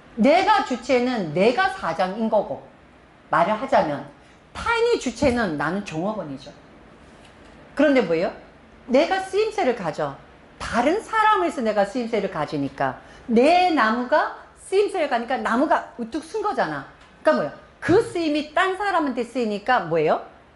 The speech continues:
대들보로 쓰이는 거지. 땔감으로 쓰든. 그죠? 그래서 생목과 사목은 가장 중요하게 요 포인트예요. 근데 생목이냐,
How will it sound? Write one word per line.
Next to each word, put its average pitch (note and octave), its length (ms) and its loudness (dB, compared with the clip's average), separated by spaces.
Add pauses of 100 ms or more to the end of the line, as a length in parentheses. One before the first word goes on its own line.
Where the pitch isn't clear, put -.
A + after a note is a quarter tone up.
(220)
대들보로 F3+ 560 -4
쓰이는 B2+ 340 -14
거지. - 240 -20 (880)
땔감으로 C#4+ 520 2
쓰든. - 300 -14 (1500)
그죠? G3 180 -4 (720)
그래서 E4 380 4
생목과 E4 840 2
사목은 C4 680 -2
가장 E4 440 -4
중요하게 F#3+ 400 -2
요 F3+ 100 -2 (140)
포인트예요. F#3+ 420 -2 (580)
근데 C4 140 2
생목이냐, D#4+ 800 2